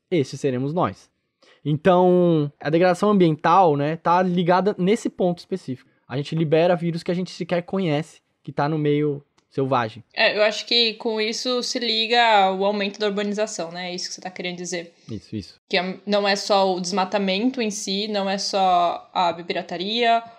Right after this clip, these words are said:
Speaker 2: ou o aumento da mineração, não é só adentrar e extinguir os últimos ambientes que a gente tinha que não eram tocados pelos seres humanos ainda, mas a gente tem um aumento da urbanização.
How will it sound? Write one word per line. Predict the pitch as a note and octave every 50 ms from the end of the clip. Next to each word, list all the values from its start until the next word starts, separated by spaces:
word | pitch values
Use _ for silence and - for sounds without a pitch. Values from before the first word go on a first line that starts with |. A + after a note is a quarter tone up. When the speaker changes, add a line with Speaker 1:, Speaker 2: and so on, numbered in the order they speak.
| _ _ _
Speaker 2:
ou | - F#3 F#3 F3+
o | F3+ F#3
aumento | F#3 F#3 F#3 F#3
da | F#3+ F3+
mineração, | F3 E3+ E3 D#3+ D#3+ D#3+ - - G3 G#3 G#3+ G#3+ G#3+
não | G3+ G3 F#3+
é | G3+
só | G3 - G#3+ G3 F#3+ F#3 F3+
adentrar | F3 F3 F#3 F#3 F3+ F3+ - F#3 F#3 F#3+ G#3 A3 A3 G#3+
e | G#3 G3+ G3+
extinguir | G3 G3+ - - - - - G3+ G3 F#3+ F#3 F#3 G3+ G#3+ A3 A3 G#3+ - -
os | G3+ F#3+ F3 G3
últimos | G#3+ A3 G#3+ - - A3 G#3+ G#3+ G#3+ G#3 G3+ - - - - - _ _ _ _ _ _
ambientes | - F#3+ G3 F#3+ F#3 F#3+ F#3+ G3 G#3 G#3 G3+ - G#3+ G#3 G3+ G3+ G3 G3+ - -
que | - G#3
a |
gente | F#3+ G3+ G3 - G#3
tinha | - - - G3+ G3 G3+
que | G3+ -
não | G#3 G3+ G3 G3
eram | F3+ F#3 G3 G3 F#3+ G3 F#3+ G3
tocados | F#3+ - G#3+ G3+ - F3+ F3+ F#3
pelos | - G3 F#3 F#3
seres | - G3 G3 F#3+ F3+ F#3
humanos | F#3+ F#3 F3+ F3+ F3+ F3 F#3+
ainda, | F#3+ F#3+ F#3 F#3 F#3+ G#3 A3+ C4+ D4+ D4 - - _ _ _ _ _ _ _ _
mas | G3+ G3 G3 G3 G#3 G#3
a | A3
gente | A3 A3 G#3 - -
tem | A#3+ A3+
um | A#3 A#3+
aumento | B3 A#3+ A#3 A3+ A#3 A3+ A3
da | A#3 A#3
urbanização. | A3+ G#3+ G#3+ A#3 A#3+ A#3+ A3+ B3+ C4 B3+ - - D#3+ E3 F3+